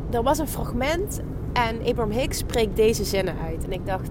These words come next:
"En dit is het." Dit is het. Dit is waarom mensen een burn-out krijgen. Dit is waarom mensen overspannen raken. Dit is waarom iets superveel energie kost. Dit is waarom je uitgeput raakt. Dit is het gewoon. En dit moet je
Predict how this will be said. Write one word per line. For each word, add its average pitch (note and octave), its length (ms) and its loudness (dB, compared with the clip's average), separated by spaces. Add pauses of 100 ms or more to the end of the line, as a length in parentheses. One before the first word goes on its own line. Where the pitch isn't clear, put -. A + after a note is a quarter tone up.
"En F#3+ 220 -4 (200)
dit - 400 2 (120)
is - 240 4
het." - 460 -4 (140)
Dit F#4+ 260 8
is E4 320 4
het. C4+ 160 4 (200)
Dit E4+ 180 6
is G4+ 140 10
waarom C4+ 280 8
mensen A#3 380 0
een G3 160 0
burn-out D4+ 500 4
krijgen. B3 400 2
Dit C#4+ 140 0
is F#4+ 120 2
waarom C#4+ 220 6
mensen A#3 300 0
overspannen D#4 520 2
raken. C#4 360 4 (440)
Dit F4+ 200 8
is E4+ 200 6
waarom A#3 300 8
iets - 260 2
superveel C4 460 6
energie G#3+ 460 6
kost. C#4 400 2 (220)
Dit D#4 280 6
is G4+ 180 8
waarom A3+ 300 6
je A3 120 2
uitgeput D4 600 4
raakt. G#3+ 360 6 (120)
Dit - 220 6
is - 220 6
het C4 120 -2
gewoon. E3+ 340 0
En G#3 240 -2
dit F4 280 4 (280)
moet E4+ 300 10
je E4+ 160 6